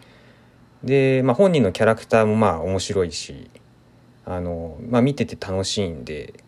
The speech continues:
あの、結構おすすめの人ですね。あの、まあ、ほんと全然知らない世界を見てみたいっていう人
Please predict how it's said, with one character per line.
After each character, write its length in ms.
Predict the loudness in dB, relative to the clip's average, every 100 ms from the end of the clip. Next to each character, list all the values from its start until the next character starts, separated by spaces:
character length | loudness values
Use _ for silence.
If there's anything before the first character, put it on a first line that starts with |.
| _ _ _ _ _ _
あ 120 | -12
の、 300 | -10 -10 -12 -16 _ _ _ _ _ _ _ _ _ _ _ _
結 160 | -4 -4
構 100 | -4
お 40 |
す 120 | -6 -8
す 160 | -6
め 300 | -4 -4 -4
の 120 | -8
人 240 | -10 -8 -10
で 100 | -10
す 140 | -16
ね。 220 | -18 -20 -20 _ _ _ -18
あ 100 | -16
の、 160 | -16 -18 -20 -20 _ _ _ _ _ _ _ _ _ _ _ _ _ _ -20 _ _ -20 -20 -20 _ -6
ま 80 | 0
あ、 40 |
ほ 120 | 0
ん 60 | 0
と 80 | 0
全 240 | 0 2
然 140 | 2
知 200 | 2 2
ら 140 | 4 4
な 120 | 4
い 60 | 2
世 160 | 2
界 280 | 2 0 0
を 340 | -4 -6 -8 -18 _ _ _ _ _ _ _ -4
見 120 | 0
て 120 | 0
み 120 | -2
た 120 | -4 -6
い 60 |
っ 20 |
て 180 | -8 -14
い 40 | -16
う 20 |
人 360 | -8 -6 -6